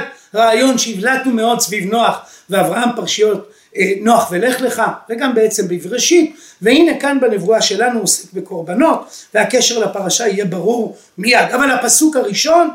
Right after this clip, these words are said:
כדרכם של בעלי ההפטרה פעמים רבות, הוא פסוק של נחמה. במובן שלנו זה פסוק מהנבואה הקודמת. "עם זו יצרתי לי, תהילתי יספרו". הפסוק הזה הוא חלק מתיאור של גאולה,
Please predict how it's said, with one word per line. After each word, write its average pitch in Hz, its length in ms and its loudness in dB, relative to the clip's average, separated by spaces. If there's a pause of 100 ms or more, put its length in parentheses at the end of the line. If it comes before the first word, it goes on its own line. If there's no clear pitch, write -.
(340)
כדרכם 285 720 2
של 277 180 0
בעלי 247 360 0
ההפטרה 240 580 0
פעמים 214 360 0
רבות, 202 460 0 (360)
הוא 294 180 0
פסוק 311 380 2
של 262 200 0
נחמה. 240 500 0 (440)
במובן 226 520 2
שלנו 269 540 4
זה 247 180 0
פסוק 330 340 0
מהנבואה 269 520 2
הקודמת. 269 560 0 (520)
"עם 302 200 4
זו 277 160 2
יצרתי 311 760 2
לי, 311 280 0 (100)
תהילתי 214 720 -2 (340)
יספרו". 170 580 -2 (360)
הפסוק - 440 0
הזה 277 160 -2
הוא 311 120 -2
חלק 339 480 0
מתיאור 302 340 -2
של 269 220 -2
גאולה, 254 400 0